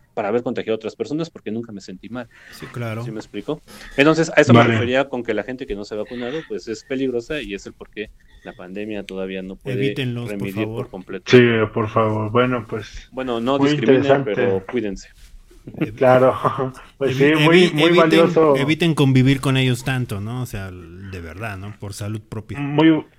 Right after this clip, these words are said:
Speaker 3: muy valioso el podcast, yo creo que muy interesante y como digo, el tiempo siempre no nos da en todos los podcasts que hemos tenido y más de este tipo de interés.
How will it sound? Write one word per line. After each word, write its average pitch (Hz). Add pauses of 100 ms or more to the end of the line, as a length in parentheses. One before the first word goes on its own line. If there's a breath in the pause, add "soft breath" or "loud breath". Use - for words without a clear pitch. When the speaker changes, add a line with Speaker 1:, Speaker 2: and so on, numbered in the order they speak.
(440)
Speaker 3:
muy 151
valioso 139
el 107
podcast, 123
yo 123
creo 113
que 127
muy 117
interesante 113
y 120
como 117
digo, 117
el 110
tiempo 117
siempre 110
no 117
nos 113
da 117
en 113
todos 113
los 101
podcasts 110
que 120
hemos 110
tenido 117
y -
más 117
de 117
este 120
tipo 123
de 120
interés. 120